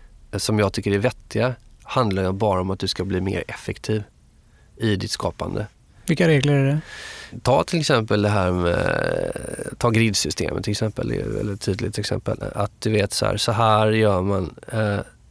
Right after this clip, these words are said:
Speaker 1: det här är grunden till om du ska layouta en sida med, och typografi och, och sådär.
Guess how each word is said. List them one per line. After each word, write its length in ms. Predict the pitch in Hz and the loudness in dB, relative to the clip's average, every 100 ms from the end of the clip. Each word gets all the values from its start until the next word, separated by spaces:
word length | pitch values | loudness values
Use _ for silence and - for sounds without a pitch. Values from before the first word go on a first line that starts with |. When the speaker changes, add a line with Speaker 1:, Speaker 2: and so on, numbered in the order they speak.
| - | -4
Speaker 1:
det 100 | 107 | 0
här 100 | 120 | 2
är 40 | |
grunden 440 | 104 104 92 95 104 | 4 4 2 0 0
till 200 | 101 101 | 0 -2
om 120 | 101 | -2
du 60 | |
ska 300 | 98 - 87 | -4 -2 -2
layouta 440 | 95 101 98 98 101 | 0 0 0 -2 -4
en 80 | 92 | -2
sida 420 | - 101 101 107 - - - _ _ - - _ - - | 0 0 -2 -6 -10 -20 -20 _ _ -20 -20 _ -20 -10
med, 400 | - 104 92 95 | 2 2 4 0
och 160 | 104 107 | -2 0
typografi 720 | 104 - 107 - 101 92 101 | -2 0 -2 0 -2 -2 -2
och, 460 | 107 117 143 135 131 | -2 -4 -6 -6 -8
och 80 | - | -6
sådär. 280 | 110 107 | -4 -4